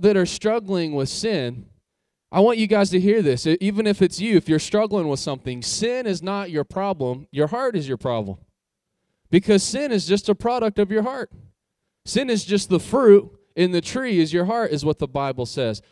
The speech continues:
uh, from the heart, life will flow. Everything in your life will be a reflection of where your heart is. So this is why the Bible says in Proverbs three one, it says, "Store my commands." Not in your head.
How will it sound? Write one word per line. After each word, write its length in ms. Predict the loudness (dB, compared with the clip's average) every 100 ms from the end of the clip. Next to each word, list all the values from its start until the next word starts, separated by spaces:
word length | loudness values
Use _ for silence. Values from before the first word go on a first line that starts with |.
| _ _
uh, 120 | -8
from 540 | -8 -6 0 2 2 0
the 140 | -2
heart, 460 | -2 -2 0 0 -4 _
life 460 | -6 -2 0 0 2
will 100 | 0
flow. 300 | 0 0 2
Everything 580 | 2 0 -2 -2 -4
in 140 | -4 -2
your 140 | -2
life 340 | -2 -4 -4 -2
will 100 | 0
be 160 | 2
a 80 | 2
reflection 640 | 2 -2 -4 -4 -4 -6
of 140 | -8 -4
where 140 | -2
your 160 | -2 -4
heart 280 | -4 -4 -6
is. 300 | -8 -10 -16 _ _ _ _ _ _ _ 0
So 140 | 4
this 220 | 4 4
is 140 | 0 0
why 280 | 2 2 -2 -8 _ _ _
the 120 | 0 2
Bible 380 | 2 0 0
says 240 | 0 -2 -4
in 80 | -4
Proverbs 460 | -2 -2 -2 -4
three 200 | 0 2
one, 340 | 2 -2 -4 -6
it 60 |
says, 260 | -6 -4 -4
"Store 580 | -6 -2 0 2 2 0
my 300 | -2 -6 -8
commands." 500 | -6 -6 -4 -6 -4
Not 240 | -4 -2
in 120 | -2
your 160 | 0 2
head. 360 | 2 2 0